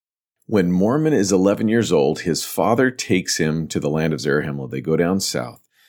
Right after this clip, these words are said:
and he observes that the whole land is inhabited in verse seven. And he tells us that there was a pretty large war that was started by the Lamanites at about this time.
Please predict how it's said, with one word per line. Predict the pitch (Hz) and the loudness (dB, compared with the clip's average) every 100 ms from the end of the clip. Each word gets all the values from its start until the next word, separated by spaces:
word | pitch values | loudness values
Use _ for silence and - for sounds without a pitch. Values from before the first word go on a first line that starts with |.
| _ _ - | _ _ 0
and | 95 | 4
he | 92 | 4
observes | 82 90 90 123 131 107 | 2 0 2 4 4 2
that | 92 | -2
the | - | -4
whole | - - 139 139 131 | -8 0 2 4 4
land | 104 95 95 90 - | 4 4 4 2 -2
is | 78 78 | -6 -6
inhabited | 76 - - 78 76 71 64 | -8 -10 -8 -6 -6 -8 -12
in | 65 | -16
verse | 64 65 | -16 -12
seven. | - 65 64 65 | -12 -12 -14 -14
And | 65 | -16
he | - | -18
tells | - - 127 131 | -20 -4 0 2
us | 104 90 - - - _ - | 2 2 -4 -16 -20 _ -10
that | 78 | -2
there | 85 | -2
was | |
a | 73 | -2
pretty | - - 147 156 | -10 -4 2 4
large | 127 110 110 85 | 4 2 2 -2
war | 90 90 | 2 2
that | 85 | 2
was | 57 | -2
started | - 90 98 110 | -4 -2 -2 0
by | 101 | 0
the | 98 | 0
Lamanites | 85 78 78 71 76 - - | 0 -2 -6 -8 -8 -8 -10
at | 71 | -12
about | 73 73 - | -10 -10 -8
this | - - | -8 -8
time. | 76 60 65 | -12 -16 -16